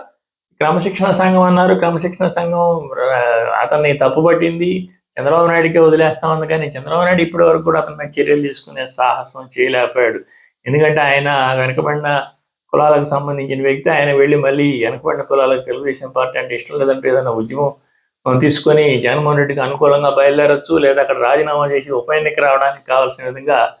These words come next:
ఆ, రావచ్చు. అలాంటి చిన్న వ్యతిరేకతను కూడా తట్టుకోలేని సున్నితంగా ఉంది ఈ ప్రభుత్వం.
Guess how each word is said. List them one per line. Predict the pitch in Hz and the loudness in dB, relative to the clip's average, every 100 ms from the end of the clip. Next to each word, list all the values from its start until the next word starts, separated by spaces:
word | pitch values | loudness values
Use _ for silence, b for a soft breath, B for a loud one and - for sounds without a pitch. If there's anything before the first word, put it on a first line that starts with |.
| _ _ _ _ _ | _ _ _ _ _
ఆ, | - 143 | -2 0
రావచ్చు. | 131 147 165 160 160 160 - | 2 4 4 2 0 -2 -2
అలాంటి | 120 131 180 185 180 | -4 0 0 -2 -4
చిన్న | - 160 233 | -2 -2 2
వ్యతిరేకతను | 226 214 214 214 196 190 190 | 4 4 4 2 2 0 -2
కూడా | 190 202 220 220 | 0 0 0 -2
తట్టుకోలేని | 175 170 175 190 185 180 180 180 | -4 -6 -2 4 4 4 2 0
సున్నితంగా | 170 170 170 185 190 190 180 175 | -4 -8 -4 -4 -2 -2 2 2
ఉంది | 170 165 | 2 0
ఈ | 147 | -4
ప్రభుత్వం. | 147 139 147 147 | -2 -2 -2 -6